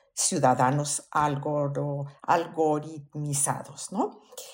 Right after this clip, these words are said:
Pero quisiera todavía agregar más leña al fuego, porque otro tema que es fundamental para la, eh, para los métodos horizontales es el conflicto fundador.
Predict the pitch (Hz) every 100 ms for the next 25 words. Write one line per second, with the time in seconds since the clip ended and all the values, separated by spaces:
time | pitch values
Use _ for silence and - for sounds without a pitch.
0 | - - - - _ _ _ 214 208 214
1 | 262 311 285 - - 254 262 262 254 254
2 | 214 175 190 196 - - 220 262 226 214
3 | 214 202 208 233 226 214 151 143 _ -
4 | - - - _ _ 247 247 247 - 233
5 | 185 202 - - _ - - _ _ 269
6 | 403 - 359 156 - 214 220 151 143 -
7 | 190 - 277 247 202 185 165 - 190 180
8 | 170 _ _ _ 185 165 147 143 127 127
9 | - _ _ _ _ _ 156 131 92 -
10 | 123 104 147 139 120 110 - - - 147
11 | 196 185 202 185 170 135 - 147 143 147
12 | 143 240 - - - _ 247 262 269 -
13 | 175 - 202 - 220 - 165 139 120 123
14 | 117